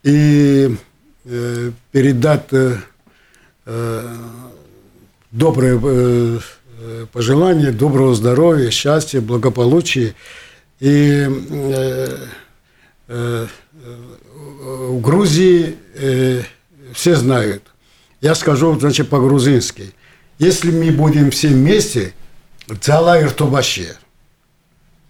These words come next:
Я так думаю, что, э, если кто щас слушает, э, нашу передачу, вот, э,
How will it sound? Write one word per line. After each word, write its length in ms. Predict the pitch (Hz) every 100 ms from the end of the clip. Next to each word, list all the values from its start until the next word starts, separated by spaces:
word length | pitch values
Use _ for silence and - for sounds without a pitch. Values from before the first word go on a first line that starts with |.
| _ _ _ _ _ _ _ _ _ _ _ _ _ _ _ _ _ _ 101 101
Я 160 | 143
так 180 | 165 143
думаю, 320 | 127 185 175 160
что, 460 | - 160 160 151 -
э, 320 | 165 139 135 135
если 400 | 135 151 160 143
кто 360 | - - 147
щас 260 | - 147 -
слушает, 680 | 165 175 - 135 127 123
э, 280 | 127 123 120
нашу 320 | 123 143 -
передачу, 720 | 117 127 123 156 196 - 117 - _ _ _ _ _
вот, 560 | 123 123 131 131 127 120
э, 560 | 123 120 120 117 120